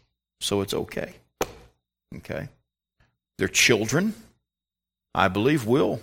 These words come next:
enjoy this extended life. But their children will have to receive the Savior just like everybody else does.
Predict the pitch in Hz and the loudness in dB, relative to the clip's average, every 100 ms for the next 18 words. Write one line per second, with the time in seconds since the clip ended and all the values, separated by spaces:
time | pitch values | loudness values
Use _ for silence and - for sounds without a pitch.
0 | - - 101 92 98 87 87 - - - | -10 -4 -2 0 0 0 -2 -2 -2 -2
1 | 107 90 82 80 - - - 104 - 85 | 0 -2 -2 -2 -4 -14 -6 -2 -2 0
2 | - 160 170 180 151 107 127 - 104 123 | 4 4 4 0 0 2 2 0 -4 -2
3 | 139 147 104 - 123 127 127 139 - - | 0 -2 -2 2 2 2 0 -8 -10 -20
4 | _ 110 - 110 - 110 110 117 123 127 | _ -6 0 0 0 -2 0 0 0 -2
5 | 143 - - 50 - | -4 -8 -8 -10 -12